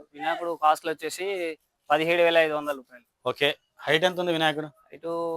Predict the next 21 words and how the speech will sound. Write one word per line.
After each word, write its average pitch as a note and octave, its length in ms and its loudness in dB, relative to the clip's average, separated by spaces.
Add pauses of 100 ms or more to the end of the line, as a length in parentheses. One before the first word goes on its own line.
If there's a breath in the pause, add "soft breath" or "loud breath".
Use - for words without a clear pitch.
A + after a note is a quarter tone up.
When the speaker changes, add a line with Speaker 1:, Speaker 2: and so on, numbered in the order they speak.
(240)
Speaker 1:
పదమూడు D#3 340 -6
ఫీట్లు E3 220 -4
ఉంది. B2 120 -12 (840)
Speaker 2:
ఓకే C#3+ 160 2
అండి, G3 180 6
ఇలా F3 140 12
వచ్చి G3 200 2 (160)
వినాయకుని E3+ 360 6
అయితే E3 120 2 (100)
ఆత్మకూరులో D#3 400 4
కొన్నారంట. D3 340 2 (180)
పదిహేడు C#3+ 280 6
వేల D3+ 160 6
ఐదు C#3 100 2
వందలు C#3 180 0
అయితే - 180 -4
కాస్ట్ C3 280 0
చేశారు. B2+ 320 -4 (640)
వినాయకుడు E3+ 360 4 (460)
పదమూడు E3 320 2
ఫీట్ల E3+ 180 2